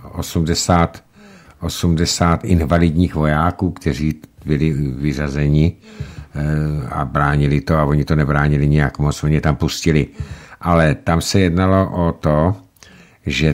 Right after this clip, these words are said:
tam bylo čtrnáct a půl tuny uskladněného střelného prachu pro, eh, v-, pro Paříž.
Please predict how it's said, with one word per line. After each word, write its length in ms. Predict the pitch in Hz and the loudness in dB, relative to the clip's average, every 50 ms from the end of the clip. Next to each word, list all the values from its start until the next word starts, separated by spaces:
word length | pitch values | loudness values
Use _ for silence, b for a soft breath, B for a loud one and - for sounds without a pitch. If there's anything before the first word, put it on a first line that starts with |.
| - - | 0 -2
tam 320 | - 82 82 80 76 71 67 | 0 2 2 4 2 2 2
bylo 280 | 78 80 82 87 95 | 2 2 2 2 2
čtrnáct 640 | 95 - - - 85 80 80 85 90 92 - - 98 | 0 -2 -2 0 2 2 4 4 2 2 0 0 -4
a 40 | |
půl 260 | 92 - - 92 78 - | -4 -2 0 0 0 0
tuny 500 | - - 78 73 73 78 80 82 85 87 - _ _ _ - _ _ _ _ _ - | 0 0 0 2 4 4 4 4 2 0 -4 _ _ _ -20 _ _ _ _ _ -14
uskladněného 800 | - 80 - - - 87 82 76 85 85 85 87 82 71 85 82 | -12 -12 -10 -6 -2 -2 0 2 2 2 4 2 2 0 0 -2
střelného 680 | - - - - 73 71 73 73 78 78 71 71 85 | -2 -4 -4 -2 0 0 2 2 2 2 2 0 0
prachu 500 | 78 - - 76 69 65 - - 80 80 | -2 0 0 -2 -2 -2 -4 -2 -2 -2
pro, 480 | 78 - - 76 73 73 73 73 73 73 - b b b b b b b b - | -2 -2 -2 0 0 2 2 0 -2 -4 -8 b b b b b b b b -8
eh, 60 | 71 76 73 | -4 -4 -4
v-, 200 | 67 - - - | -4 -6 -12 -16
pro 220 | - - 71 69 - | -10 -6 -6 -4 -4
Paříž. 680 | - 73 67 62 62 60 76 107 - - - - - | -2 -2 -2 -2 -4 -6 -8 -8 -8 -10 -12 -12 -14